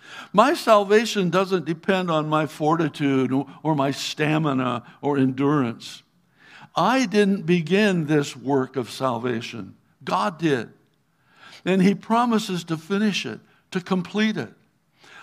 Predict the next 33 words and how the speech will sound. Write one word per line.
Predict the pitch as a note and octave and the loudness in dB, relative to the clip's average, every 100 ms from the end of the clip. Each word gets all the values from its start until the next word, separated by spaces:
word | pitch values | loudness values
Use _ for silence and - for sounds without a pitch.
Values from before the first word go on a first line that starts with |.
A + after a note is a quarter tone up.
| - D3+ | -4 -2
I | |
love | D#3 F#3+ C4 C4+ | 2 2 0 -2
the | - | -6
picture | - G#3 G3+ - E3+ | 0 0 0 -2 -2
that | D#3+ D#3+ | -2 -2
we | D#3 | -2
find | D#3 D#3+ D#3+ E3 D#3 - - | 0 0 2 0 -6 -14 -4
in | D3+ D3+ | 0 2
Revelation | E3 E3+ D#3 D#3 D#3 D#3 D3 | 2 2 0 0 0 -2 -6
chapter | C3+ E3 D#3 D#3 | -4 -2 -2 -4
three, | C3 - D3+ | -10 -4 -2
verse | C#3 C3 B2 - | 0 0 -4 -6
twenty. | C3 B2 A2 G#2+ - _ _ _ _ - - _ | -6 -4 -4 -8 -14 _ _ _ _ -20 -20 _
"Behold, | D3+ D#3 C#3+ F3+ E3+ D3 C3+ C#3+ _ _ _ _ - - | 2 2 2 0 2 0 -2 -8 _ _ _ _ -20 -6
I | C#3+ | -2
stand | C#3 - - E3 F3 F3 | -2 -4 -2 2 2 0
at | E3+ | -2
the | E3+ | -6
door | D3 D#3+ D#3 D3+ | -2 0 2 0
and | D3+ | 0
knock." | C#3+ C3 B2 - | -2 -2 -6 -8
Jesus | C#3+ D#3+ C3+ C3 - | -2 -2 -2 -8 -8
is | B2 | -12
speaking. | - C3+ B2 B2 A#2+ A#2+ _ _ _ _ - - - | -8 -6 -6 -8 -14 -16 _ _ _ _ -20 -20 -2
"If | E3+ E3 | 0 0
anyone | E3+ G3+ G#3+ G3+ F3+ | 2 4 4 4 2
hears | F3 G3 G3+ F3 | 4 4 4 2
my | E3 D#3 | 0 0
voice | D3+ F3 F#3+ E3 | -2 -2 -2 -2
and | D3 | -2
opens | D#3 F3 D#3+ D3+ | -2 -2 -4 -4
the | C#3 | -4
door, | C3 D#3 E3 F3+ | -2 0 0 -4